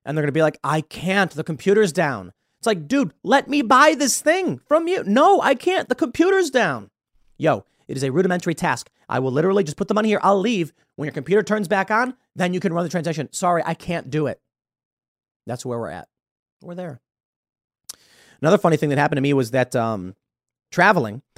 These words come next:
my bank card gets frozen. It happens. And they're like, "You gotta put a travel alert on." There's no one to call. No joke. And I have a major bank. I call and it's like, "Hello. How would you like to proceed?" Blah, blah, blah. And it's like, "Please enter your Axis I D," blah, blah, blah.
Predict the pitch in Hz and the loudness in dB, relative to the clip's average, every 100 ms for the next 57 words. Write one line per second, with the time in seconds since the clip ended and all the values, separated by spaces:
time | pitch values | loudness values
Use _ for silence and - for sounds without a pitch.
0 | - - 120 110 151 190 - 151 120 104 | -14 -6 -6 -4 -6 -6 -4 -2 -2 -4
1 | 131 - 127 117 107 127 196 _ _ - | -12 -8 -6 -6 -6 -8 -10 _ _ -6
2 | 233 131 127 127 139 123 123 120 131 127 | -4 -4 -6 -4 -4 -4 -6 -4 -2 0
3 | 123 113 107 143 123 127 - 123 131 101 | 0 -2 0 0 0 -4 -4 -4 -4 -6
4 | 95 90 90 127 _ _ _ _ _ _ | -10 -10 -14 -18 _ _ _ _ _ _
5 | _ _ _ 123 135 156 135 - 180 - | _ _ _ -8 -4 -4 -4 -6 -6 -8
6 | - _ _ _ _ _ _ _ _ _ | -14 _ _ _ _ _ _ _ _ _
7 | _ _ - 160 170 196 - 131 214 196 | _ _ -10 -8 -4 -4 -4 -4 -4 -2
8 | 139 147 151 160 214 - _ _ _ _ | -4 -2 -4 -4 -6 -8 _ _ _ _
9 | 120 139 185 196 147 175 - - 220 247 | -4 -2 2 2 2 -2 -4 -4 -2 0
10 | 131 71 - _ _ _ _ _ _ _ | -2 -6 -16 _ _ _ _ _ _ _
11 | _ _ 220 277 160 117 117 127 151 196 | _ _ -2 2 0 -2 -2 -2 -4 -4
12 | 208 - 269 120 127 120 113 107 - 123 | -4 -4 -4 -4 -4 -4 -4 -4 -6 -6
13 | - 269 131 110 147 160 110 - - 170 | -4 -4 -4 -4 -4 -2 -4 -6 -6 -4
14 | 180 226 123 120 110 104 | -4 -6 -4 -4 -4 -8